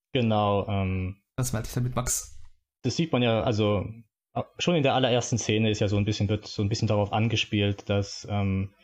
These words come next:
Speaker 1: eventuell der Film, also die fiktionale Welt des Films, irgendwie in die Realität übergeht, beziehungsweise umgekehrt. Da wird ja dann, man sieht ja dann, die erste Szene im ganzen Film ist ja quasi die letzte Szene,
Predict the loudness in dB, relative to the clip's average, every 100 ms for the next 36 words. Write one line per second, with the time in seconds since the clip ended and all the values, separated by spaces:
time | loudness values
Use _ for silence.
0 | _ _ _ _ 0 2 2 2 2 2
1 | 0 -2 0 0 2 2 0 0 -2 -2
2 | -2 0 2 2 0 -2 -2 0 2 0
3 | -6 -16 -4 0 2 2 2 2 2 0
4 | 0 -2 -2 -2 0 0 -2 -4 -2 0
5 | 0 0 0 0 0 0 0 -2 -12 -10
6 | -4 -2 0 2 0 -2 -10 -20 _ _
7 | _ -2 0 2 2 2 2 0 0 0
8 | 2 2 0 -2 -6 -2 2 0 0 -4
9 | -2 -2 0 0 0 0 0 0 0 0
10 | -2 0 0 2 0